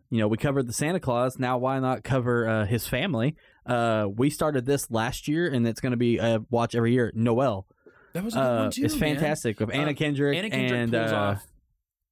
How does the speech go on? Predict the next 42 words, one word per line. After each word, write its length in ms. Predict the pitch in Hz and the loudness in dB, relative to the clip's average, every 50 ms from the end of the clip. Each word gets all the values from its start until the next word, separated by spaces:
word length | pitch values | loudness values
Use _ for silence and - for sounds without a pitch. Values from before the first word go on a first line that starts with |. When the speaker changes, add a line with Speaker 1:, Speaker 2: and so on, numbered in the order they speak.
| _ _ _ _ _ _ _ _ _ _ _ _ _ _ _ _ _ _ _ _ _ _ - | _ _ _ _ _ _ _ _ _ _ _ _ _ _ _ _ _ _ _ _ _ _ -8
Speaker 1:
why 360 | 120 110 110 117 117 117 117 | -6 -2 -2 0 0 0 -2
can't 200 | 120 127 113 113 | -2 -4 -4 -4
I 40 | 113 | -4
think 220 | - 117 110 110 | -4 -4 -4 -4
of 100 | 107 104 | -4 -4
his 140 | 113 107 107 | -6 -6 -6
name 180 | 110 117 147 170 | -6 -6 -6 -6
right 180 | 143 110 98 98 | -6 -6 -6 -6
now? 260 | 101 104 - - - - _ _ _ _ _ _ _ - - | -6 -8 -10 -12 -16 -20 _ _ _ _ _ _ _ -10 -8
Speaker 2:
Uh, 180 | 143 131 120 117 | -6 -6 -6 -6
it's, 180 | 117 - - | -8 -10 -10
uh, 200 | 120 113 113 110 107 | -8 -8 -6 -6 -8
it's, 160 | 98 - - | -10 -12 -12
uh, 260 | 110 92 87 87 69 - - _ _ _ _ _ _ _ _ _ _ _ _ | -10 -10 -10 -12 -14 -16 -20 _ _ _ _ _ _ _ _ _ _ _ _
God 440 | - - - _ _ _ _ _ _ _ _ 104 | -20 -20 -20 _ _ _ _ _ _ _ _ -20
damn 140 | 90 90 | -18 -18
it. 60 | 90 - _ | -18 -18 _
Hold 140 | - 127 120 | -12 -10 -10
on. 140 | 98 87 90 | -10 -10 -8
Don't, 240 | 120 135 143 135 123 | -8 -8 -6 -6 -8
don't 120 | 147 170 | -6 -6
look 140 | 170 165 165 | -6 -4 -4
it 60 | 160 | -6
up 160 | 135 92 85 - _ _ | -6 -8 -10 -14 _ _
because 200 | 123 127 107 107 | -14 -14 -14 -14
it's, 180 | 107 - - | -16 -12 -10
uh, 200 | 120 107 101 95 - _ _ _ _ _ _ _ _ _ - 120 110 - | -10 -10 -10 -12 -14 _ _ _ _ _ _ _ _ _ -20 -18 -12 -8
Bill, 380 | 156 165 165 160 156 151 143 120 - - _ - | -4 -4 -2 -2 -4 -6 -8 -10 -16 -20 _ -12
uh, 340 | 113 113 110 98 78 64 55 - - _ _ _ | -10 -10 -8 -10 -10 -12 -14 -16 -20 _ _ _
Speaker 1:
Bill 140 | 180 196 165 | -2 0 0
Hader. 240 | 170 135 110 98 - - | 0 0 0 -2 -6 -8
Speaker 2:
Bill 160 | - 220 220 208 | -8 -8 -6 -4
Hader. 320 | 208 226 190 104 80 78 - _ | -4 -4 -6 -6 -10 -12 -4 _
Speaker 1:
Bill 140 | 143 165 165 | 2 2 2
Speaker 2:
Yeah. 60 | 160 | 2
Speaker 1:
Hader, 220 | 127 107 98 90 - | 2 0 -2 -4 -4
yeah. 240 | 120 135 120 104 101 | -2 -2 -2 -2 -4
Speaker 2:
A-, 80 | 120 139 - - - - 175 | -8 -12 -18 -20 -20 -16 -10
a-, 40 | 165 | -6
so 160 | - - 208 202 - - - - - _ _ _ _ | -6 -6 -6 -10 -14 -20 -20 -20 -20 _ _ _ _
Speaker 1:
And 100 | 160 175 | -2 -2
it's, 120 | 160 139 | -2 -2